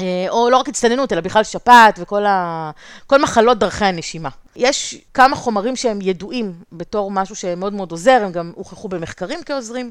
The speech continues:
ואני אתן לך כמה, כמה דוגמאות, זה משהו ש-, אה, כל אחד יכול בעצם לעשות את זה בבית שלו לבד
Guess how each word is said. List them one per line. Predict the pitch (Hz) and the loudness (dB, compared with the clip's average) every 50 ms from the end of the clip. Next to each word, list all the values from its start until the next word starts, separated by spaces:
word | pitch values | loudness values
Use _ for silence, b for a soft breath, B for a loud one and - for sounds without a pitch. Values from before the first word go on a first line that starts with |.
| - - | -14 -18
ואני | 190 175 226 233 233 240 240 247 269 320 | -8 -2 0 2 4 4 4 2 2 0
אתן | 339 453 453 427 | 2 2 2 2
לך | - 359 330 - | 2 0 2 4
כמה, | 311 311 311 302 294 285 269 262 247 240 233 226 214 214 | 4 4 4 2 2 2 2 2 2 2 0 0 -2 0
כמה | - 247 240 240 | 0 0 -2 0
דוגמאות, | 202 202 180 214 247 302 320 277 | -6 -6 -2 0 2 2 2 0
זה | 214 226 | 0 -2
משהו | 220 233 247 - 262 | -2 -2 -2 -4 -8
ש-, | - - 208 190 185 185 185 180 180 180 175 175 175 180 180 180 175 175 175 b b b b b b b b _ - | -8 -4 -4 -2 -2 -2 -2 -2 -2 -2 -4 -4 -4 -4 -4 -4 -6 -6 -8 b b b b b b b b _ -10
אה, | - 190 196 | -10 -8 -2
כל | - 311 311 311 | 2 4 4 4
אחד | 302 - 269 208 | 4 4 2 2
יכול | 220 - - 269 262 262 269 247 - _ | 0 2 4 6 6 6 4 0 -8 _
בעצם | 180 196 202 - 240 220 214 196 | -6 -6 -4 -4 -4 -4 -4 -4
לעשות | 185 175 - 220 196 | -4 -4 -4 -6 -8
את | 208 185 | -8 -8
זה | 185 | -8
בבית | 170 175 165 190 190 190 | -8 0 2 2 2 2
שלו | - 185 160 151 | 0 -6 -8 -8
לבד | 151 147 180 262 359 | -6 -2 -2 -2 -2